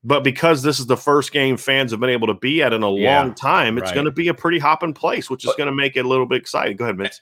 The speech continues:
Speaker 2: Yeah, and I was gonna say, I, I think that, that, that's a point that I don't think a lot of people are looking at. That, you know, when I, I've seen some previews and some, and listened to some people, and they're, they're not taking into account the fact that this is the first home game for Notre Dame where
Speaker 1: Sure.
Speaker 2: fans can be there, like, it,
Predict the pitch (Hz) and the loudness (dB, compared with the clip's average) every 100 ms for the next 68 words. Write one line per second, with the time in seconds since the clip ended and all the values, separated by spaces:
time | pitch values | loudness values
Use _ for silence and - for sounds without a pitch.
0 | - 147 143 127 120 135 131 123 113 117 | 0 4 4 4 2 2 4 4 4 2
1 | 143 127 104 131 127 123 147 185 - 160 | 0 -2 0 2 2 2 0 0 -2 -2
2 | 143 123 - 120 127 123 110 107 107 123 | 0 0 0 -2 -2 -4 -4 -2 -2 -4
3 | 107 101 90 95 120 117 120 123 117 117 | -4 -4 -4 -6 -4 -2 -2 -2 -4 -4
4 | 117 110 107 107 - 87 - 92 - 113 | 0 2 2 -2 -6 -18 -12 -10 -4 -4
5 | - 127 117 107 92 120 117 104 110 110 | -4 -4 -4 -6 -8 -4 -4 0 0 0
6 | 104 92 85 95 90 85 80 92 104 117 | 0 -4 -6 -4 -4 -4 -6 -4 -2 -2
7 | 107 98 90 - 107 101 104 98 90 73 | -2 -6 -8 -6 -6 0 2 2 0 -4
8 | _ - - - - - - 143 143 151 | _ -20 -20 -20 -20 -20 -20 -6 2 2
9 | 135 147 151 160 165 156 143 139 113 - | 4 4 6 4 2 2 4 4 2 2
10 | 147 156 - 117 110 98 151 202 175 - | 0 0 0 0 0 -4 -8 -8 -8 -4
11 | 165 165 151 - 143 131 120 113 113 110 | -2 -2 -2 -2 0 2 0 -2 -2 -2
12 | 104 113 113 104 95 107 110 92 - 117 | 0 2 2 0 0 2 2 2 -4 -6
13 | 120 139 131 117 123 104 90 117 170 127 | 0 2 0 -2 -4 -4 -2 0 2 2
14 | 104 117 120 - | 2 0 0 -4